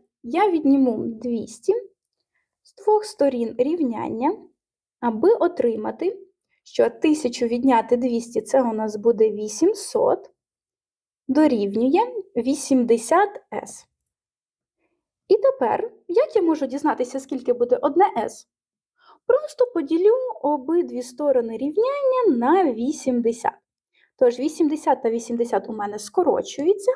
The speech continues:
а тут вісімсот поділити на вісімдесят буде десять.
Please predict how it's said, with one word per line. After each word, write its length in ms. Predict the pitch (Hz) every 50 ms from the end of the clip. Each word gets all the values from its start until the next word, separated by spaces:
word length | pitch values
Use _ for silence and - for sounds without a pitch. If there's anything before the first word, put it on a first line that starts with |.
| - _ _ _ - - - - _
а 120 | - 311
тут 240 | 622 - 679 659 -
вісімсот 640 | 427 392 392 403 381 381 - - 427 415 427 -
поділити 460 | - 277 240 294 294 302 294 269 262 247
на 180 | 254 277 277
вісімдесят 760 | 285 311 320 - 440 466 466 494 554 523 - 640 659 640 480
буде 440 | 320 254 240 294 370 415 392 359 349
десять. 560 | 302 269 240 202 - - - - - _ _